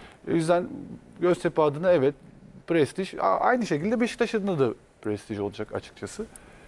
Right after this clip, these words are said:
Bir de yeni sezona işte Valerian İsmail oyuncuları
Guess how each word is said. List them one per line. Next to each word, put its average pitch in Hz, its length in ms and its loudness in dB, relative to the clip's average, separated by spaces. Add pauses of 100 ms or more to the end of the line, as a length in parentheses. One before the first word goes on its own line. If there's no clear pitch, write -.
(280)
Bir 139 60 -4
de 170 60 4
yeni 175 220 4
sezona 123 460 2 (460)
işte - 380 -2 (540)
Valerian 135 420 4
İsmail 131 380 0
oyuncuları 127 720 2